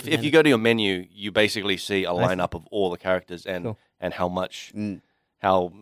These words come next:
Speaker 2: <laughs> much of their relationship bar you have filled up.
Speaker 3: Right.
Speaker 1: Cool.
Speaker 3: It sounds, it sounds quite a lot like Harvest Moon, which of
Speaker 2: Yeah.
Speaker 3: course, um, al-, also Stardew Valley, I think,
Speaker 2: Yeah,
Speaker 3: which
Speaker 2: yeah, I
Speaker 3: is,
Speaker 2: think Stardew
Speaker 3: um,
Speaker 2: Valley is quite a
Speaker 3: deeply
Speaker 2: lot like that.
Speaker 3: inspired by
Speaker 2: Yeah.
Speaker 3: Harvest Moon.
Speaker 2: And there
Speaker 3: Um,
Speaker 2: is, like, you know, farming and stuff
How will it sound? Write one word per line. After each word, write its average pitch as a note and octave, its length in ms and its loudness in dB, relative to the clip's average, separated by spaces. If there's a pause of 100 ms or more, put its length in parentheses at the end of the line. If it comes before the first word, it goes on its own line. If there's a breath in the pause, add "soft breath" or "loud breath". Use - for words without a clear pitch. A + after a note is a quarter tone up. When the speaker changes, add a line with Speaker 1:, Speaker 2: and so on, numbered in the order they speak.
Speaker 2:
<laughs> - 180 -12
much G#2+ 240 -4
of - 160 -6
their G2 180 2
relationship G2 600 -6
bar G2 200 4
you G#2+ 140 0
have G2+ 140 -6
filled F2+ 280 -8
up. F2 200 -6
Speaker 3:
Right. G#2 180 6
Speaker 1:
Cool. F3+ 180 4
Speaker 3:
It - 100 -6
sounds, F3+ 260 2
it C#3 120 -10
sounds E3+ 220 2
quite C#3 240 4
a B2+ 60 6
lot G2 180 4
like F#2+ 160 -2
Harvest F#2 320 -2
Moon, E2+ 160 -12
which A#2 160 -8
of A#2+ 80 -2
Speaker 2:
Yeah. A2 80 8
Speaker 3:
course, - 300 4
um, G#2+ 180 -6
al-, A2 80 2
also G#2+ 240 0
Stardew G2 360 4
Valley, F2 340 0
I D2+ 60 -2
think, - 280 -14 (160)
Speaker 2:
Yeah, D3 400 6
Speaker 3:
which G#2+ 100 4
Speaker 2:
yeah, A2 100 6
I - 20 4
Speaker 3:
is, G2 60 0
Speaker 2:
think A2 120 -8
Stardew F#2+ 300 -6
Speaker 3:
um, - 0 -
Speaker 2:
Valley F2 240 -4
is E2 80 -16
quite G#2+ 80 -20
a - 160 -20
Speaker 3:
deeply F2+ 180 -2
Speaker 2:
lot E2+ 60 -4
like F#2 80 -4
that. F2 160 -8
Speaker 3:
inspired E2 300 -6
by G#2 80 -2
Speaker 2:
Yeah. F#2+ 80 2
Speaker 3:
Harvest - 260 -8
Moon. D#2+ 180 -16 (100)
Speaker 2:
And D3+ 140 6
there E3+ 60 8
Speaker 3:
Um, F3 40 8
Speaker 2:
is, D3 120 4
like, A#2 240 6 (500)
you G#2 80 -2
know, F2 60 -2
farming F2+ 520 0
and F2+ 120 -14
stuff - 240 -8